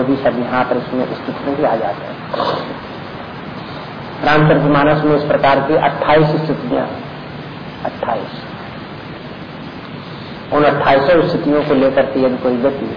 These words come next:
इकट्ठा उनका अध्ययन करे तो उपनिषदों में परमात्मा का निरूपण जैसा जो कुछ किया गया वो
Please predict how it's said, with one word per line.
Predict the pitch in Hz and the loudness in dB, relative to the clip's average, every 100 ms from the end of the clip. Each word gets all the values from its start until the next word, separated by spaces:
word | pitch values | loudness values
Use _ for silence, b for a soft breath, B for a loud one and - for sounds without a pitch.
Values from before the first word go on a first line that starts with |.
| - - - - - - - - - - | -10 -12 -12 -12 -12 -12 -12 -12 -8 -4
इकट्ठा | 127 147 135 | -2 2 4
उनका | 131 123 127 | 4 4 4
अध्ययन | 117 - 123 | 2 0 0
करे | 127 131 147 - - - - - - - - - - - | 4 6 6 4 0 -6 -10 -12 -14 -14 -12 -12 -8 2
तो | 147 160 156 - | 6 8 6 4
उपनिषदों | 151 143 151 160 175 | 4 4 4 4 6
में | 175 165 | 6 6
परमात्मा | 147 139 143 139 143 156 151 | 6 4 4 4 4 4 6
का | 156 147 | 6 6
निरूपण | 131 135 135 156 135 | 4 2 2 2 4
जैसा | 135 143 139 | 4 4 4
जो | 135 | 2
कुछ | 139 - | 0 -2
किया | - 147 | 4 6
गया | 131 131 123 | 6 6 4
वो | 131 | 2